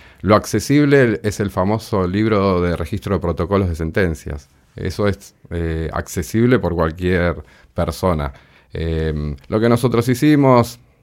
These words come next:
eh, que se conoce como principio de transparencia activa, fue poner eso, eh, a disposición de las personas de una manera muy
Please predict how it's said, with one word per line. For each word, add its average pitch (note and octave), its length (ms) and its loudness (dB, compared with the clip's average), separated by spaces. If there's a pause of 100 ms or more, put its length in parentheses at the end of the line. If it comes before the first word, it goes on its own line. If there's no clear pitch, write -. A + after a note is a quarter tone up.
(200)
eh, D#2 120 -10
que E2 160 -4
se E2 160 -8
conoce E2 300 -6
como E2 340 -4
principio D#2+ 880 -6 (380)
de E2 120 -6
transparencia G2 520 -2
activa, C#3 320 2
fue B2+ 260 2
poner B2+ 420 2
eso, D3+ 520 4 (480)
eh, E2 760 -2
a F#2+ 100 -2
disposición G2 500 0
de A#2 60 2
las G2+ 100 2
personas B2+ 500 2
de G2+ 60 2
una G2 120 2
manera G2+ 320 2
muy G2+ 540 0